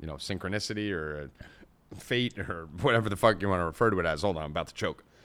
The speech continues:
<coughs> I survived it, man. But, um, when you hear the reason why and what's going on, me and Ben said, "All right,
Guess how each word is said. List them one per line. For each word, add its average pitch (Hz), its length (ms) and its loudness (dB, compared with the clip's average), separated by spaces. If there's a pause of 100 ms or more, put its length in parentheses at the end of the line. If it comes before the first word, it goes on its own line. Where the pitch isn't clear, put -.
<coughs> - 1400 -6
I 113 60 4
survived 80 420 4
it, 73 100 -8
man. 71 160 -10 (480)
But, 110 160 6
um, 90 320 2 (680)
when 123 200 8
you 120 100 8
hear 131 300 10
the 110 160 8
reason 104 460 2
why 98 180 6
and 92 100 2
what's 92 180 0
going 92 220 0
on, 98 280 6
me 98 120 4
and 95 120 2
Ben 92 220 4
said, 92 260 2
"All 92 100 0
right, 80 140 2